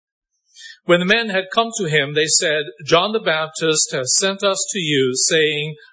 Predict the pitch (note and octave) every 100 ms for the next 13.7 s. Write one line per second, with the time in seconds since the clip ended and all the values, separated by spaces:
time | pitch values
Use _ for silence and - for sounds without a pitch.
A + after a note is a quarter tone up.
0 | _ B2 A#2 C3+ F3 G#3 G#3+ A3 G#3 G3+
1 | F#3+ F#3 G3 A3 A#3 - - E3+ F3 F3+
2 | F3+ E3+ C#3+ C#3 C#3+ - D#3 C3+ C#3 C#3
3 | C3+ - _ _ _ _ _ - F3 F#3
4 | G3+ A#3 G#3+ E3+ C#3+ D3 D#3 E3 - -
5 | G#3+ G3 E3+ F#3+ A3 A3 G#3+ G#3+ G3+ E3+
6 | D3+ E3 E3+ D3+ C#3+ - A3 G#3 F#3+ -
7 | C#3+ C3 E3 - - - C#3 - G3+ G#3
8 | - - C#3 C#3+ C#3 D#3 D3+ C#3 - -
9 | G3 D3+ C3+ D#3+ - - - _ _ -
10 | C#3 D3 F3+ G#3 G#3 F3+ E3+ D3+ C#3+ D3
11 | D#3 C#3+ C#3 D3 D3 D3 C#3 - - F#3+
12 | - - _ _ _ _ _ - - _
13 | _ _ G3 E3+ C4 B3+ G#3+